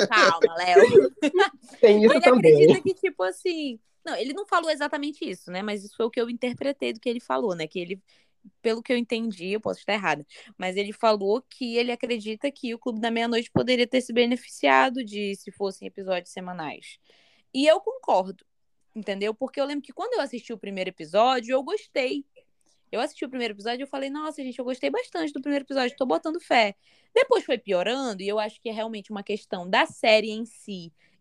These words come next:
Speaker 1: e não de episódios semanais? Sim, mas eu também vou, vou dizer aqui que o Mike Flanagan tá quase me convencendo a defender episódios semanais.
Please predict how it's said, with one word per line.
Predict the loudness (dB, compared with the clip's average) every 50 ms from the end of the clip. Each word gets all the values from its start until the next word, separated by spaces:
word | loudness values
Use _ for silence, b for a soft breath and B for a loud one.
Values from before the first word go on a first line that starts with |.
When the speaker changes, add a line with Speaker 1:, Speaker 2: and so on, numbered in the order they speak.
| _
Speaker 1:
e | -6 -6
não | -4 -4 -4 -4 -2 -2 -2 -2 -4 -6 -8 -10 -16 _ _ _ _ _ _ _ _ -6
de | -2 -2
episódios | -2 -2 0 2 2 2 2 0
semanais? | -6 -10 -10 -8 -6 -4 -4 -4 -6 -8 -12
Sim, | -16 -12 -10 -8 -8 -6
mas | -6 -6 -6 -4
eu | -4 -6
também | -6 -6 -6 -4 -4 -4 -6 -6 -8 -8
vou, | -4 -2 0 0 2 2 0 -2 -4 -6 -8 _
vou | -10 -10 -10
dizer | -8 -8 -8 -8 -8
aqui | -8 -10 _ -14 -14 -14
que | -14 _ -10 -8
o | -8
Mike | -8 -10 -12 _
Flanagan | -12 -12 -10 -10 -12 -12 -12
tá | -12 -8
quase | -6 -6 -6 -6
me | -10 -14
convencendo | -12 -12 -10 -10 -12 -12 -12 -14 -12 -10
a | -10
defender | -12 -12 -12 -12 -14 -12
episódios | -6 -4 -4 -4 -4 -8
semanais. | -12 -14 -14 -16 -20 -20 _